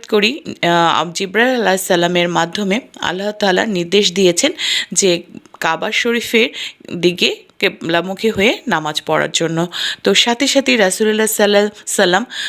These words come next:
উম, ঘুরে, এ, এদিকে নামাজ পড়া শুরু করে দিয়েছিলেন। সা-, আর সাথে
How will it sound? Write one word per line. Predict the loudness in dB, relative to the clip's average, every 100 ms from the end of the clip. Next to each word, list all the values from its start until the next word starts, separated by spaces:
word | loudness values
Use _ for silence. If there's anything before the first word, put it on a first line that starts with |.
| -10
উম, | -4 0 0 -2
ঘুরে, | -2 0 0 -2 -8 -14 -4
এ, | 0 0 0 -2
এদিকে | -4 -4 -2 0
নামাজ | 0 0 0 -2 0
পড়া | 2 2
শুরু | 0 2 2
করে | 4 4
দিয়েছিলেন। | 6 4 4 2 0 -2 -6 -4 0
সা-, | 2 2 0
আর | -2
সাথে | -4 -6 -2 -2 -2